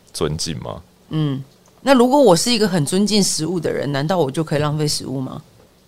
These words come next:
Speaker 1: 不是，就是因为你尊敬食物，所以你不会浪费食物啊。
Speaker 2: 啊，对，也是。
Speaker 1: 然后当足够多的人意识到这件事，就说不定就可以改变大环境，就是大家就会觉得说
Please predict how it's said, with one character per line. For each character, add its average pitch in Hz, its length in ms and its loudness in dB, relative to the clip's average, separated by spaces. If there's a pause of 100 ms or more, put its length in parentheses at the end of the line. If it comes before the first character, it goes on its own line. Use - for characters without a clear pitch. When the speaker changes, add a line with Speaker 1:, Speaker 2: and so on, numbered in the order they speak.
(140)
Speaker 1:
不 117 100 -2
是， 147 200 2
就 - 120 0
是 180 120 0
因 185 140 2
为 180 60 6
你 78 140 2
尊 101 180 -2
敬 104 100 -2
食 - 140 -4
物， 82 80 -4
所 78 140 -6
以 - 20 -2
你 71 60 -6
不 - 160 -12
会 73 80 0
浪 69 260 -2
费 - 140 -10
食 - 60 0
物 175 40 4
啊。 165 460 2
Speaker 2:
啊， 131 120 -6
对， 151 140 -4
也 131 460 -4
是。 - 120 -2
Speaker 1:
然 110 60 4
后 156 80 6
当 147 300 2
足 110 260 -2
够 127 220 6
多 110 240 4
的 107 100 6
人 73 220 0
意 95 100 -4
识 - 80 -4
到 92 80 4
这 82 140 -2
件 82 120 -2
事， 80 160 -8
就 90 140 -6
说 104 160 -2
不 - 60 -8
定 85 80 -2
就 82 80 0
可 80 80 -4
以 71 40 -4
改 64 220 -2
变 78 200 -2
大 64 180 0
环 53 240 -4
境， - 240 -8
就 73 160 -4
是 76 100 -6
大 78 200 0
家 76 40 0
就 78 100 -4
会 76 120 0
觉 71 100 -6
得 67 60 -4
说 64 160 -4